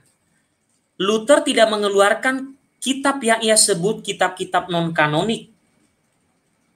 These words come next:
karena faktor politis. Kemudian, sebagian lain mengatakan bahwa Luther hendak kembali ke iman primitif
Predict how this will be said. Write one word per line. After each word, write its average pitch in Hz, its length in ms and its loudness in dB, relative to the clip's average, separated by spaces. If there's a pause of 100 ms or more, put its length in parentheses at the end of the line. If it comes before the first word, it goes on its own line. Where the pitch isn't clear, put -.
(400)
karena 156 560 0
faktor 165 480 -4
politis. - 800 -4 (1400)
Kemudian, 190 720 4
sebagian 226 600 6
lain 285 200 4
mengatakan 226 800 0 (240)
bahwa 180 320 4
Luther 285 560 2
hendak 226 480 0
kembali 185 480 2
ke 202 140 -4 (180)
iman 185 400 -4
primitif 226 760 -2